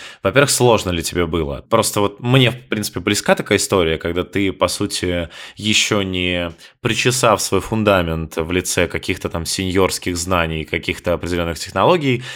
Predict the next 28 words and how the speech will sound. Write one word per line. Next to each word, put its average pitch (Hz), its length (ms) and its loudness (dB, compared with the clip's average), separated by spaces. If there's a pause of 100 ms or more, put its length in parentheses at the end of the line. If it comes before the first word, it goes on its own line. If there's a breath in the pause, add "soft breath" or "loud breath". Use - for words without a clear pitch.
(100)
тебя 98 240 4
делают 95 440 2
руководителем, 90 840 0
и 87 80 -6
тебе - 140 -4
приходится 95 760 -2 (280 loud breath)
срочно 101 640 2
либо 85 600 2
догонять, 95 760 0
либо 92 520 0
забить. 90 540 -2 (380 loud breath)
Вот 92 160 -2
как 117 160 0
у 113 40 0
тебя 139 300 4
было? 101 640 4
Э, - 240 -8
комфортно 117 500 0
ли 98 80 4
тебе 90 240 0
было 85 380 2
с-, - 260 -6
сразу 80 920 0 (200 loud breath)
руководить 98 520 0
теми, 127 280 4
кто, 98 160 -4
по - 120 0
сути, - 160 -2